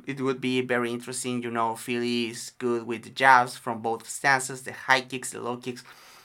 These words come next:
And Almeida is, like, these, like, tall, lanky bangers that he has, like, the, the straight shots and the kicks at long range, but he really loves the left hook inside.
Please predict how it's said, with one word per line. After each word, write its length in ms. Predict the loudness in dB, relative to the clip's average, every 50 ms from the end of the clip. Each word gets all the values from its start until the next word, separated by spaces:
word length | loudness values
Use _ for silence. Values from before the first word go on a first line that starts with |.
| _ _ 4
And 240 | 8 8 8 8 6
Almeida 460 | 4 2 2 2 2 4 4 4 4
is, 240 | 2 2 -2 -4 -4
like, 300 | -4 -6 -6 -10 -12 -8
these, 480 | -8 -6 -6 -6 -8 -10 -12 -14 -14 -8
like, 300 | -6 -6 -6 -6 -10 -16 _ _ _ _ _ _ _ _ _ _ _ _ _ _ _ _ _ _ _ _ _ _ _ _ _ _ 2
tall, 460 | 2 4 4 4 2 2 0 -2 -4
lanky 1200 | -6 -2 2 4 4 4 2 -2 -8 -6 -4 -4 -2 -2 0 0 0 0 0 0 0 -2 -6 -10 -14 -18 _ _ _ _ _ _ _ _ _ _ _ _ _
bangers 720 | -6 4 8 8 8 8 6 2 0 0 0 -2 -4 -6 -8
that 340 | -4 -2 -2 -2 -2 -4 -6
he 200 | -8 -8 -8 0
has, 240 | 2 2 2 2 2
like, 300 | 2 0 0 0 -4 -4
the, 260 | -4 -2 -2 -2 -4
the 140 | -6 -8 -10
straight 240 | -6 -4 -4 -4
shots 320 | 0 2 2 2 4 2 0
and 120 | -4 -4
the 40 | -4
kicks 240 | -6 -6 -6 -6 -8
at 100 | -6 -4
long 160 | -4 -4 -2
range, 320 | 0 0 0 -2 -4 -4
but 180 | -4 -4 -4 -4
he 220 | -6 -8 -6 -4 -2
really 360 | 0 2 2 2 0 -2 -4
loves 400 | -4 0 2 2 2 0 -2 -6
the 100 | -6 -6
left 280 | -4 -2 -2 -4 -4 -6
hook 260 | -8 -10 -10 -8 -10
inside. 460 | -14 -12 -10 -2 0 0 0 0 -2